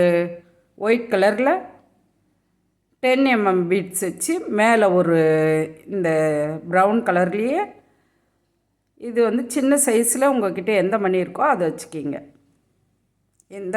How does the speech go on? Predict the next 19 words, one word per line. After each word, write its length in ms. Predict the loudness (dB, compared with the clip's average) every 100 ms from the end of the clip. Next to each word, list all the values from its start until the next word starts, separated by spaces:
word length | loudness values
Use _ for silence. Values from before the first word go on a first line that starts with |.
| -2
கலரில், 340 | 0 0 0 0
ஒயிட் 220 | -2 0
கலரில் 320 | 0 0 0
இருந்தாலும் 300 | 0 0 0
வச்சுக்கிங்க. 420 | -2 -6 -4 -2 -2 -4 -6
இந்த, 120 | -4 -4 -6 -10
இந்த 160 | -8 -4 -2
நீங்க 160 | 0 0 0
எந்த 120 | 0 0
கலர் 240 | 0 -2
போடுறீங்களோ 360 | -4 -4 -2 0
அந்த 120 | 0 -2
கலரில் 300 | -2 -2 -8
வச்சுக்கிங்க. 460 | -10 -16 -16 -14 -14 -18 _ _ _ _ _ _ _ _ _ _ _ _ _ _ _ _ _ _ _ _ _ _ _ _ _ _ _ _ _ _ _ _ _ _ -10
இந்த 180 | -4 -4 0
தூணோட 400 | 2 4 2 2 2 2
எல்லா 200 | 4 6 4 2
தூணுக்குமே 540 | 4 2 2 2 2 0 -4 -20 _ _ _ -20 -20 -12 -2
இதே 240 | 2 6